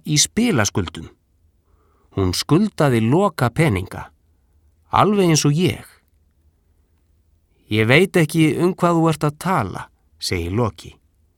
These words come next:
"Gróa átti teygjuna, en þú tókst hana til að böndin bærust ekki að þér. Og þú eyddir myndunum." "Sönnunargögnunum,"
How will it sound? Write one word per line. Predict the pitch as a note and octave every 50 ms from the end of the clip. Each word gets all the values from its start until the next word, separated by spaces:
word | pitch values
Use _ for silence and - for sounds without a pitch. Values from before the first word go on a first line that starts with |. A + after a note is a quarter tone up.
| _ _ _ _ _ _ _ _ _ _ _ _ _ _ _ _ _ _ _ _ _
"Gróa | - G#2+ G#2+ A2+ C3 E3+ G3 G#3+ G#3 F#3+ F3 D#3 A#2 G2 D3+
átti | D#3 - - - C3
teygjuna, | - - - F3+ G#3+ A3+ G3 B2+ G2+ F#2 F2+ - - - - _ _ _ _ _ _ _ _ -
en | G#2+ F#2+
þú | F#2+ - - C#3+ F3 G3 F#3+ -
tókst | - - F#3 F#3 - - -
hana | G#2+ F#2+ F2+ E2+ E2 F2 - _ _ _ _ _ _ _ -
til | A2 G#2 G2+
að | F#2+ F#2+ -
böndin | B2 C#3 E3 F#3 E3 - - C3+ A#2+ A2 - -
bærust | C#3 D3+ D#3+ C#3+ B2+ A2+ - -
ekki | D3+ D3 - - - G#2
að | G2 - - -
þér. | E3+ E3+ C3 G#2 - - - - - _ _ _ _ _ _ _ _ _ _ _ _ _ _ _ _ _
Og | - G2 F#2
þú | - - - A#2+ B2+ D3 F3+ G3 F#3+ _ _ _ _ _ _ _ _ -
eyddir | B2+ E3+ G#3 - _ _ - D3+ C3 B2
myndunum." | A#2+ C#3 D3+ C#3 A#2 - F#2 F2+ E2+ - - - _ _ _ _ _ _ _ _ _ _ _ _ _ _ _ _ _ _ _ _ -
"Sönnunargögnunum," | - - - - E3 F#3+ F#3+ F3+ E3+ D3+ C3+ B2 A2+ G2+ - B2 G#2+ - - G2 F2 E2 D#2+ D2+ D2